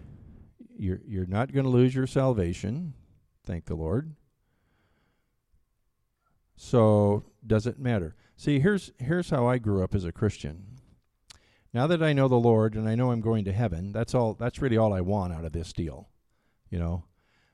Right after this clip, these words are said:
Uh, what got me to accept the Lord was, uh, fear of going to hell.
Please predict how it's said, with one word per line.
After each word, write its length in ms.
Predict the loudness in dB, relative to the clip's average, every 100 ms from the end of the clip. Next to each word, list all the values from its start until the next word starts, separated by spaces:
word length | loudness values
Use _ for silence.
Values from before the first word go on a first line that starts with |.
| -8
Uh, 220 | -6 -4
what 280 | 0 0 4
got 220 | 2 2
me 160 | -2
to 100 | -2
accept 300 | -4 -2 0
the 100 | 2
Lord 360 | 4 6 6 4
was, 380 | 2 2 0 -6
uh, 220 | -6 -2 -2
fear 400 | 0 2 4 2
of 100 | 0
going 260 | -2 0
to 80 | 2
hell. 460 | 4 2 -2 -10